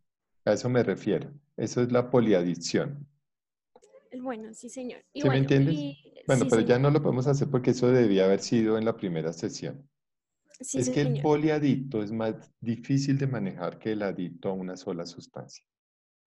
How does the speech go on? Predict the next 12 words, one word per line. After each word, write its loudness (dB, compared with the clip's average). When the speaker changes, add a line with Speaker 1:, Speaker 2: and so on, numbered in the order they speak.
Speaker 1:
Y 2
mira 0
que -4
este -4
muchacho -6
tiene -2
unos -4
problemas -6
muy -2
fuertes -4
de -8
consumo. -8